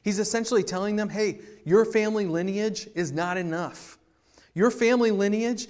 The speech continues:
is not enough to get you into heaven. You need to accept Jesus as your Lord and Savior,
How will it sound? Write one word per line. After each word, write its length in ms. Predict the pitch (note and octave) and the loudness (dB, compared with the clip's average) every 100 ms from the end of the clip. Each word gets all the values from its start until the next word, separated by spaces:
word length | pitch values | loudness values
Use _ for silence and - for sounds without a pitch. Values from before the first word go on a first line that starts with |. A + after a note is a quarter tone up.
| - | -8
is 160 | D#3 D3+ | -6 -2
not 220 | F3+ G3+ | 0 0
enough 300 | A3 G#3 G3 | 2 0 -2
to 100 | G3+ | -4
get 260 | D#3+ E3 F3+ | -2 0 0
you 180 | D3 E3 | -2 -4
into 220 | D3 D#3 | -4 -6
heaven. 360 | D3 D3+ C#3+ A#2 - - | -6 -6 -6 -8 -12 -6
You 240 | D#3+ G#3+ C#4 | 2 6 6
need 560 | B3 A#3 A3+ - - | 6 4 0 -6 -4
to 80 | - | 0
accept 420 | E3+ - - G#3+ | 0 0 -2 -4
Jesus 600 | F#3 G#3 G#3 G3+ A3 G#3+ | -2 -2 -2 -2 -6 -6
as 200 | F3 E3+ | -6 -4
your 140 | D3+ D3+ | -4 -2
Lord 260 | E3+ G3 | 0 0
and 140 | F#3+ D#3+ | -2 -4
Savior, 560 | - G3+ G#3+ G#3 G#3+ | -2 -2 -2 -4 -6